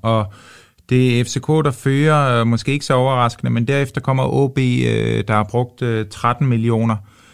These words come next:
Og helt i bund finder vi F C Nordsjælland, der har brugt under to hundrede tusind. Er det også et udtryk for, at agenthonoraret varierer afhængig af, hvor spilleren kommer fra?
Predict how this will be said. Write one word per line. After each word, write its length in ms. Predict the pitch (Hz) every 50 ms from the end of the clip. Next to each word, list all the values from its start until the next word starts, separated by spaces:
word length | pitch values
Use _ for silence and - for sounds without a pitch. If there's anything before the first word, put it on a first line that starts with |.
| _ _ _ -
Og 200 | 123 123 123 -
helt 280 | - 120 - 165 160 139
i 60 | 143
bund 300 | 135 - 151 151 143 139 127 -
finder 200 | 151 147 139 139
vi 280 | 131 123 123 123 - 113
F 40 | -
C 100 | - -
Nordsjælland, 680 | 120 117 120 131 139 - - 123 113 113 110 107 104
der 80 | 113 107
har 140 | 104 107 104
brugt 300 | 104 110 120 123 - -
under 220 | 131 127 123 117
to 260 | 117 - - 156 147
hundrede 280 | 131 127 120 104 98 98
tusind. 500 | 98 - 123 113 110 - - - 107 101 - - _ _ - _ _ - _ _ _
Er 60 | - 117
det 120 | 143 160
også 200 | 170 165 165 180
et 60 | 156
udtryk 600 | 151 - 165 180 202 196 - - - 160 139 131 -
for, 500 | - - 143 143 156 165 175 - _ _ -
at 280 | 139 139 131 - - - -
agenthonoraret 1200 | 127 127 131 - _ - 160 175 190 - - - - - 143 143 131 117 131 131 127 120 117 110
varierer 640 | 120 120 117 117 110 123 139 156 170 170 165 151 156 -
afhængig 460 | - 117 120 123 120 123 147 147 147 143
af, 100 | 143 131
hvor 160 | 135 135 135
spilleren 460 | 131 - - 147 147 160 156 143 127
kommer 300 | - - 143 147 139 131
fra? 300 | 127 - 127 120 117 117